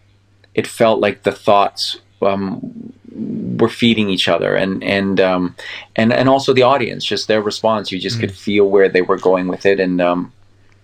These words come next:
Speaker 1: I don't know. It's hard to, uh, it was just one of those little magic moments in life that I'm, uh, that I'll be forever grateful for.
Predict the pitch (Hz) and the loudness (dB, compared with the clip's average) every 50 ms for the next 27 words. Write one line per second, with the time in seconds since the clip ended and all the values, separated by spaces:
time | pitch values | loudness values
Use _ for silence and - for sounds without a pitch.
0 | _ _ _ _ _ _ _ _ _ _ - - - - 170 170 170 160 123 110 | _ _ _ _ _ _ _ _ _ _ -10 -6 -4 -2 0 2 2 2 2 2
1 | 117 117 117 113 117 113 - - 113 110 107 104 104 101 - _ - - - - | 2 2 2 2 2 2 2 2 2 4 4 4 2 0 -4 _ -20 -20 -20 -18
2 | _ - 107 110 113 117 - 117 117 113 110 98 107 110 107 110 107 104 104 104 | _ -6 -6 -4 -4 -2 0 0 2 2 2 2 2 2 2 2 2 2 2 0
3 | 107 - 104 104 104 101 95 90 - 90 87 85 85 87 - 95 92 90 90 90 | -2 -2 -2 0 0 0 -2 -4 -2 -2 0 0 0 0 0 0 0 0 0 -2
4 | 87 - 98 95 92 98 98 98 101 95 95 95 98 95 90 95 98 92 - - | -4 -2 0 0 0 0 0 0 0 0 2 2 2 2 2 0 -4 -4 0 0
5 | 101 101 107 101 98 101 95 87 - - - - - 82 82 | 2 2 2 2 2 2 2 2 -2 -8 -14 -8 -6 -6 -6